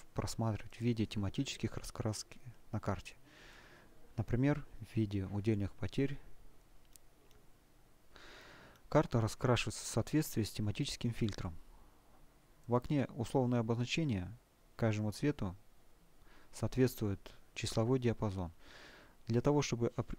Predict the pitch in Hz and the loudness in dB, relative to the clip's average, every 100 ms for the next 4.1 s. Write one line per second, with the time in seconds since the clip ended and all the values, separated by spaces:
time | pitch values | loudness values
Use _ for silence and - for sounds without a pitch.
0 | - 113 110 110 107 - 120 - - - | -2 0 2 2 0 0 -2 -4 -2 0
1 | 123 135 131 139 104 - - - - - | 2 2 4 4 4 -2 -12 -12 -20 -20
2 | - - - - - - - - - - | -20 -20 -20 -20 -20 -20 -20 -20 -20 -20
3 | - - - - - - 120 117 104 98 | -20 -20 -20 -20 -12 0 4 4 2 0
4 | 92 | -2